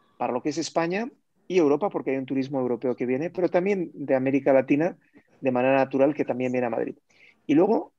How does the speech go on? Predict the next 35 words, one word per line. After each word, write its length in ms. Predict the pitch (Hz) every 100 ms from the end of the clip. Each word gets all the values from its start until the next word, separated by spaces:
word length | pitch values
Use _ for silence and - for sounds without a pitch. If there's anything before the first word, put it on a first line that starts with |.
| _ _ -
tenemos 540 | 151 175 185 - -
acuerdos 800 | - 127 180 185 151 151 170 - -
que 80 | 143
el 140 | 127
museo 500 | 123 120 - 185 151
per 140 | - 117
se 280 | 147 160 - _ _ _ _
está 300 | 123 - 175
estableciendo 720 | 147 165 147 139 151 156 160
con 180 | 147 135
diferentes 500 | 131 139 131 123 120
ciudades 600 | - 123 127 185 - -
que 80 | -
hacen 200 | 120 127
parte 280 | 120 131 -
de 60 | 131
lo 80 |
que 80 | 120
llamamos 260 | 123 127 127
la 120 | 123
red 200 | 127 135
de 100 | 127
juderías 480 | - 131 131 127 -
en 60 |
España 380 | 117 - 139 170 - - - - - - -
y 260 | 202 254 - - - - -
institu-, 540 | 165 160 180 156 196
instituciones 680 | 190 156 - 151 151 185 185
de 100 | 160
todo 200 | 160 180
el 80 | 175
mundo, 400 | 165 156 165 233 _ _ _ _ _ _ -
de 120 | -
América 300 | 127 190 214
Latina, 500 | 196 202 170 180 185